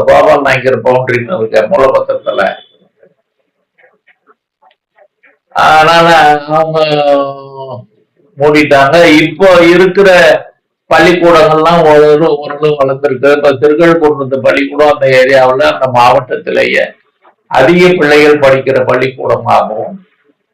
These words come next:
நல்ல ஆசிரியர்கள் கொண்டும் இயங்கி வருகிறது. அதுல யாரும் கை வைக்க விடாம தடுத்து கொண்டிருக்கிறோம். இல்லைன்னா ஆளுக்கு ஒரு ஓட்டம் கூட ஓட்டு சேர்த்து போயிடுவோம். அது மாதிரி இருக்கு.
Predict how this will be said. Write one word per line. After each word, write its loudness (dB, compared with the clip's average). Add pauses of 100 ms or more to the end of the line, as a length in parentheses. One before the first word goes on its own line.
(220)
நல்ல 0 (140)
ஆசிரியர்கள் 0
கொண்டும் -2 (720)
இயங்கி 2
வருகிறது. 0 (1040)
அதுல 2
யாரும் 2
கை 0
வைக்க 0
விடாம 2
தடுத்து 0
கொண்டிருக்கிறோம். -4 (600)
இல்லைன்னா 2 (100)
ஆளுக்கு 2
ஒரு 2
ஓட்டம் 2
கூட -2
ஓட்டு 0
சேர்த்து -4
போயிடுவோம். -6 (840)
அது 0
மாதிரி 2
இருக்கு. 0